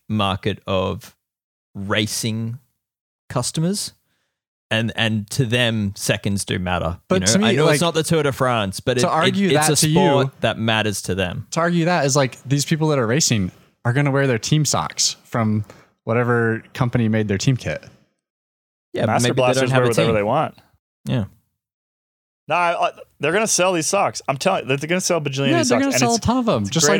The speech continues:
Speaker 2: they're gonna
Speaker 3: idea.
Speaker 2: sell a ton of three D printed chain whips.
Speaker 3: <laughs>
Speaker 2: Like
Speaker 3: And, and I think in general, yes, the, the product lines seem pretty scattershot,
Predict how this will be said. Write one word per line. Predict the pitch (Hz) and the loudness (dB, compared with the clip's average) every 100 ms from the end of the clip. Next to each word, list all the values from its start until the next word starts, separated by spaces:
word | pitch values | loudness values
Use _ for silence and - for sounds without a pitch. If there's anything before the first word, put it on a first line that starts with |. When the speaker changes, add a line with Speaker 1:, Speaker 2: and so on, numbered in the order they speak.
| 156 | 4
Speaker 2:
they're | |
gonna | - | 4
Speaker 3:
idea. | - | 4
Speaker 2:
sell | - - | 4 2
a | 190 | 0
ton | - 196 | 0 0
of | 202 165 - - _ _ - | 0 -2 -8 -20 _ _ -6
three | 165 | -2
D | 185 196 | 0 0
printed | 196 190 180 160 - _ _ - | 0 2 0 -2 -6 _ _ -8
chain | - 190 | -2 2
whips. | 143 - - - - - | 2 0 -2 -4 -8 -10
Speaker 3:
<laughs> | - - 453 427 | -10 -8 -8 -2
Speaker 2:
Like | 147 139 127 | 0 2 0
Speaker 3:
And, | 139 - | -2 -2
and | 139 160 165 | -2 0 0
I | 143 | 0
think | 143 147 | 0 -2
in | 139 135 | -2 0
general, | 127 123 127 131 - _ _ _ - | 0 2 0 -2 -6 _ _ _ -6
yes, | 139 123 - | 0 0 -2
the, | 127 123 117 117 - | -2 0 2 0 -2
the | 117 110 107 104 - _ | -2 0 0 0 -4 _
product | - 120 113 113 | -2 0 0 0
lines | 107 101 95 | -2 -2 -4
seem | - 113 98 95 | -6 -6 -6 -8
pretty | 107 | -10
scattershot, | 98 - 101 101 135 135 | -8 -4 -4 -2 -2 -2